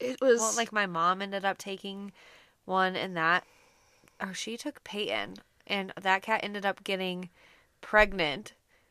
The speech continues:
Speaker 2: at my mom's house, and
Speaker 1: Oh,
Speaker 2: then
Speaker 1: yeah.
Speaker 2: having kittens, and then she kept one of those kittens. Like, it was like everyone had kittens
Speaker 1: She still
Speaker 2: related
Speaker 1: has
Speaker 2: to
Speaker 1: that
Speaker 2: it.
Speaker 1: kitten.
Speaker 2: Yeah, that kitten is still alive today.
Speaker 1: Sh-, that lady, th-, that kitten, it, <sighs>
Speaker 2: Oh.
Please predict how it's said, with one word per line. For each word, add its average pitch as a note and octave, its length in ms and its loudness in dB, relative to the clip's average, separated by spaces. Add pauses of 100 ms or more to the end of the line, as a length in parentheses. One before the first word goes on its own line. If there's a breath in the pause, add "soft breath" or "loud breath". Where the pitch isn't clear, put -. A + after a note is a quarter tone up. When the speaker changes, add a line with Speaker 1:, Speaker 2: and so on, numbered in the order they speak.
(560)
Speaker 2:
at G#3 140 10
my G#3 100 8
mom's F#3+ 400 6
house, F#3+ 540 4 (100)
and G#3 140 6
Speaker 1:
Oh, G#3+ 80 6
Speaker 2:
then A3 160 6
Speaker 1:
yeah. G3+ 180 10
Speaker 2:
having F#3+ 160 6
kittens, A#3 420 6
and A3+ 160 -2
then A3+ 100 2
she A3 140 -4
kept B3 300 0
one A#3 160 4
of G3 140 0
those A#3 300 6
kittens. F#3 600 4
Like, G#3 240 4 (360 loud breath)
it A#3 100 -4
was C4+ 120 -4
like D4+ 200 0
everyone A#3 460 0
had G3+ 300 -8
kittens F#3 380 -8
Speaker 1:
She B3 80 -2
still F#3+ 200 0
Speaker 2:
related G3 180 2
Speaker 1:
has A#3+ 100 6
Speaker 2:
to - 80 -4
Speaker 1:
that F#3 120 2
Speaker 2:
it. - 20 -14
Speaker 1:
kitten. - 260 -6
Speaker 2:
Yeah, G3 120 -4
that F#3 180 -2
kitten F#3 260 -8
is F3+ 100 -10
still E3 360 -8
alive - 340 -8
today. - 280 -16
Speaker 1:
Sh-, - 120 -12 (140)
that G#3 180 -12
lady, F#3 420 -8
th-, - 120 -18 (180)
that G#3+ 240 -12
kitten, - 380 -14 (160)
it, A#3+ 120 -14 (160)
<sighs> - 640 -16
Speaker 2:
Oh. G3+ 280 -6